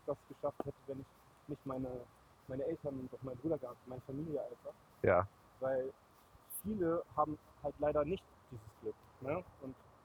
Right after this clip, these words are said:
Speaker 1: haben nicht diesen Rückhalt. Und dann kann ich mir nur vorstellen, wie schlimm das ist.
Speaker 2: Ja.
Speaker 1: Ne, gerade, gerade du, ne, weißt ja, von was ich da rede.
Speaker 2: Absolut.
Speaker 1: Und, ähm, ich hab da halt echt Glück gehabt, dass ich wenigstens einen Rückhalt hatte, dass egal wie schlecht es mir ging, ich immer wusste, dass meine Mutter mir den Rücken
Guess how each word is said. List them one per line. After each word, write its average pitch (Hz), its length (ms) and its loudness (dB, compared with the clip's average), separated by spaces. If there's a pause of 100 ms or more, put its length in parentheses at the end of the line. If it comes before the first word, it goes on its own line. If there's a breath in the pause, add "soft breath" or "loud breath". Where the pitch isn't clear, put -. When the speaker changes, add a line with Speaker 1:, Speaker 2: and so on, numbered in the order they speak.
(260)
Speaker 1:
haben 151 140 4
nicht 175 180 -4
diesen 131 160 -8
Rückhalt. 120 360 -2
Und 120 80 -6
dann 135 280 -2
kann 147 100 -2
ich 147 140 -4
mir 151 120 -4 (140)
nur 151 140 -4
vorstellen, 143 500 -2 (220)
wie 139 80 -12
schlimm 120 240 -14
das 113 100 -6
ist. - 360 -8
Speaker 2:
Ja. 87 200 6 (160)
Speaker 1:
Ne, 139 100 0
gerade, 151 420 4 (120)
gerade 147 260 2
du, 165 280 2 (180)
ne, 151 180 0
weißt 143 260 4
ja, 139 120 -4
von 131 100 -8
was 135 100 4 (100)
ich - 80 -2
da 131 140 -4
rede. 131 220 -6
Speaker 2:
Absolut. 117 520 6 (100)
Speaker 1:
Und, 139 320 0 (140)
ähm, 135 420 2
ich - 160 -10
hab 160 140 -4
da 151 120 -4
halt 151 160 -4
echt 147 140 -12
Glück 156 160 -6
gehabt, 151 160 0
dass 143 80 -4 (140)
ich - 120 -20
wenigstens 147 380 -8
einen 135 100 -12
Rückhalt - 360 -2
hatte, - 160 -6
dass - 100 -8 (160)
egal 147 180 2
wie 165 140 -2
schlecht - 160 -12 (100)
es - 80 -18
mir 165 80 -6
ging, - 140 -20 (600)
ich 185 60 -2
immer 190 120 -2
wusste, 170 320 -8
dass 147 120 -6
meine 139 200 -6
Mutter 147 240 -4
mir 131 120 -6
den 127 40 -10
Rücken - 160 -12